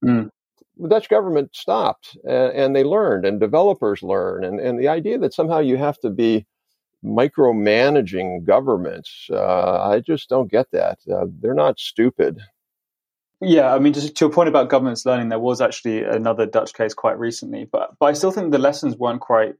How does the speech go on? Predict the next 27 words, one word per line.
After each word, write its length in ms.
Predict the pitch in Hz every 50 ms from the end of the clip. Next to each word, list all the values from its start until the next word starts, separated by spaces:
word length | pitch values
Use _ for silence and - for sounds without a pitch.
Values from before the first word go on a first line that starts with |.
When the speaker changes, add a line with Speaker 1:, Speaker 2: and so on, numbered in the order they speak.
| _
Speaker 1:
quite 240 | - - 123 110 -
right. 320 | - 117 120 113 104 - - _
When 400 | - 139 147 156 165 170 156 - _ _ _ _ _ _ -
policymakers 580 | - 147 147 151 147 151 139 131 123 120 123 -
speak 280 | - - - 127 123
about 320 | 127 117 - 113 110 113 113
A 100 | 113 113
I, 420 | 113 113 110 107 104 107 107 107 104 - _ -
they're 100 | 131 127
often 240 | 156 - - 190
just 180 | 165 147 - -
talking 440 | - 147 135 - 131 120 110 110 110
about 380 | 113 117 113 107 107 104 - -
machine 360 | 123 110 - - 123 113 110
learning, 300 | 117 117 117 113 107 104
really. 300 | 110 110 107 107 107 101
And 280 | - 110 113 113 110 107
so 220 | - - 120 113
when 240 | 113 131 135 135 131
we 160 | 123 123 120
heard 240 | 113 127 127 123 117
about 320 | 123 117 110 107 107 - _ _ _ _ -
many 180 | 123 113 110
of 60 | 107
these 160 | - 110 104 -
scandals, 520 | - 147 143 135 127 127 123 123 120 - _ _ _ _
um, 460 | - 110 107 107 107 104 107 104 104